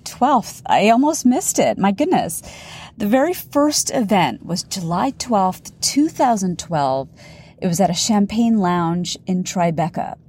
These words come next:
the Bubble Lounge. Eight people showed up, then forty people showed up to the next event, then three hundred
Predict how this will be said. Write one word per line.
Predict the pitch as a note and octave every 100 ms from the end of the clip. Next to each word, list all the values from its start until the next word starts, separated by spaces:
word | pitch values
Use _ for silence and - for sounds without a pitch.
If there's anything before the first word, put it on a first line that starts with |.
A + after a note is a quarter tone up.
| -
the | -
Bubble | C#3+ F3+ F3 -
Lounge. | - E2 - G#3+ - - - - - - - _ -
Eight | A#3 B3
people | C4+ B3+ A3+
showed | - G#3 G3
up, | F3+ E3+ - _ _ _ _ -
then | F3+ D#3+
forty | - B3+ C4+ C#4
people | C4 C4 A#3+
showed | A3 A#3 G3+
up | F#3+ -
to | D3+
the |
next | C3+ F3 - G3
event, | F3 E3+ - - F3
then | F3+ F#3
three | A#3+ C#4+ D#4 D#4+
hundred | C#4 B3+ D4 D4 B3 C3+ -